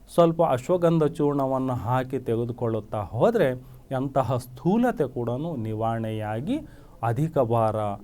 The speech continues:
ಮತ್ತು ಅಧಿಕ ಬೊಜ್ಜು ಇದರಿಂದ ನಿವಾರಣೆಯಾಗುತ್ತೆ. ಹಾಗೇನೆ ನಾಲ್ಕು ಎಲೆ ನೀರಿಗೆ ಹಾಕಿ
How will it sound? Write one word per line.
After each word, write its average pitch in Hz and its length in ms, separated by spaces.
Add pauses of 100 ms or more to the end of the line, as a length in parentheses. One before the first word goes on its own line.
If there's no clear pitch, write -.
(320)
ಮತ್ತು 135 340
ಅಧಿಕ 123 320
ಬೊಜ್ಜು 127 680
ಇದರಿಂದ 113 440 (200)
ನಿವಾರಣೆಯಾಗುತ್ತೆ. 107 1200 (280)
ಹಾಗೇನೆ 170 680 (240)
ನಾಲ್ಕು 180 720
ಎಲೆ 147 320
ನೀರಿಗೆ 135 600
ಹಾಕಿ 147 680